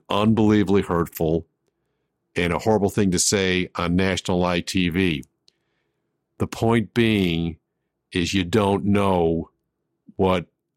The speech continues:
people are going through. And what Steve Allen thought was an insult,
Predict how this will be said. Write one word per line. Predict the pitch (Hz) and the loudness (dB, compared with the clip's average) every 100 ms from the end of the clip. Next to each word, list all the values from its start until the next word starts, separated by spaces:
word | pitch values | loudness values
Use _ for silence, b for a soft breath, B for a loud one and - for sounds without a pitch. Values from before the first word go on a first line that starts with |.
| _ _ _ | _ _ _
people | - 104 104 | 0 0 2
are | 92 | 0
going | 90 95 92 92 | 0 2 2 0
through. | - 82 71 67 _ _ _ _ _ - | -2 -2 -4 -8 _ _ _ _ _ -4
And | 92 | -2
what | 87 | -2
Steve | - 120 113 | 0 2 2
Allen | 113 110 104 | 2 2 0
thought | 90 101 98 90 | 0 0 0 0
was | 95 82 | 0 0
an | 90 | -2
insult, | 104 113 107 - 82 82 - | 0 0 2 0 0 0 -4